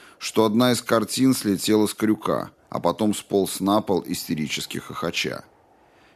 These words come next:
Пимли закрыл лицо руками, огромный живот ходил ходуном. Смех снял напряжённость, с которой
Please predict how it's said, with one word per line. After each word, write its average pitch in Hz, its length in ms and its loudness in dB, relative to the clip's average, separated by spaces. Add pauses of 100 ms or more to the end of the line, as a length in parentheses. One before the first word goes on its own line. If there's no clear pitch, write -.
(160)
Пимли 127 400 8
закрыл 110 540 4
лицо 104 360 4
руками, 90 680 2
огромный 87 500 2
живот 87 380 2
ходил 80 360 0
ходуном. 80 640 -2 (580)
Смех 104 500 2
снял 101 360 2
напряжённость, 90 840 0
с - 40 -10
которой 117 500 2